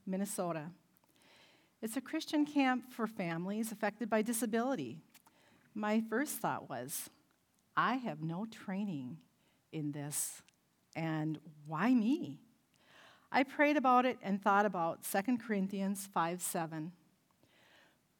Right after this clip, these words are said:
"For we walk by faith and not by sight." I told Amy I would go. The staff at Johnny and Friends assured me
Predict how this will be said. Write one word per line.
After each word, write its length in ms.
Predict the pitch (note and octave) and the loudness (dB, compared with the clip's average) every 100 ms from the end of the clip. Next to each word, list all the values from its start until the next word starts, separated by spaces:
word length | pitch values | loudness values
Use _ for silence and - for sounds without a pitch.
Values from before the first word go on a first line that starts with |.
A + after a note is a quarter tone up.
| _ _ _ _ _ _ _ | _ _ _ _ _ _ _
"For 140 | A3 | 2
we 140 | G#3+ G#3+ | 4 4
walk 360 | G3 G3+ B3 | 6 4 4
by 200 | - A#3 | 0 0
faith 480 | A3+ - F3+ F3+ F#3 - _ _ _ _ - | 0 -2 0 -2 -4 -16 _ _ _ _ -6
and 180 | G3 F#3 | -2 -2
not 240 | E3 E3+ | -4 -4
by 140 | F#3+ | -4
sight." 640 | G3 - D#3 C3+ C#3 - - _ _ _ _ _ _ _ _ _ _ _ E3+ | -2 -2 -4 -6 -10 -16 -18 _ _ _ _ _ _ _ _ _ _ _ 0
I 120 | G#3+ | 0
told 440 | A3 A3 G#3+ G#3 - | 0 -2 -2 -4 -8
Amy 320 | E3+ E3+ F3 | -6 -4 -4
I 80 | E3+ | -6
would 180 | F3+ F#3+ | -8 -8
go. 320 | D#3+ D3 D#3 D#3 _ _ _ _ _ _ _ _ _ - | -10 -10 -12 -16 _ _ _ _ _ _ _ _ _ -6
The 100 | A#3 | -2
staff 360 | - C4+ D#4+ | 6 6 6
at 100 | F#4 | 2
Johnny 320 | - B3+ C4 | 6 8 8
and 100 | A3+ | 4
Friends 480 | A3+ G3 F3+ F#3 - - | 2 -2 -2 -4 -8 -8
assured 400 | F#3+ - C4+ D4 | -6 -2 -2 -2
me 340 | E3 D3+ G3 | -2 -2 -4